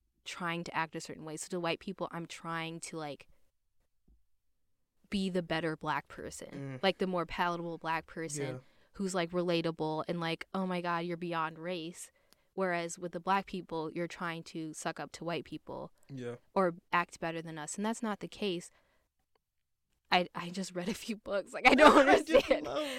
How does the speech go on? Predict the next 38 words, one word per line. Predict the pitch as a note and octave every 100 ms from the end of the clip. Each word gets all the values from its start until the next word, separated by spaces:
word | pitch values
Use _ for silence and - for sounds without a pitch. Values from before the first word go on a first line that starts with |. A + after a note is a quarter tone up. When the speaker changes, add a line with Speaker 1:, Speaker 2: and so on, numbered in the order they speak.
| C4
Speaker 1:
Like, | A#3+ A#3
what | C4
did | C4+ B3
I |
Speaker 2:
reading. | A#3 C4+ C4
Speaker 1:
do |
wrong? | B3+ G#3+ D#4+
Speaker 2:
<laughs> | B4+
Oh |
my | C4 G#3
God. | - - - - - - F#4 - A#3+
Words | A#3+ B3+ B3+
are | A3+
attractive | G3+ A#3 B3 A3+
to | - G3+
me. | F3+
I | G#3
don't | C4
understand. | C4+ C4+ - A#3 G3+ D3 - C5 A4+
<laughs> | D#4
Speaker 1:
<laughs> | - - - - - - - - -
Speaker 2:
Um, | F#3 F3+ D#3+ - - -
I, | D#3+ F#3 - -
yeah, | E3+ D3+ C#3+
I |
can | A3+
definitely | G3 F#3+ E3
relate | D#3 D3 C#3+
to |
the | C#3 C#3
fact | C3+ D3 C#3+
that | C3 B2+ B2 - _ _ _ _ _ _ _ _ _ - - _ _ -
I'm | E3
not | G3+ G#3+
a, | F3 -
I'm | D3
not | E3+
a | D3+ C3+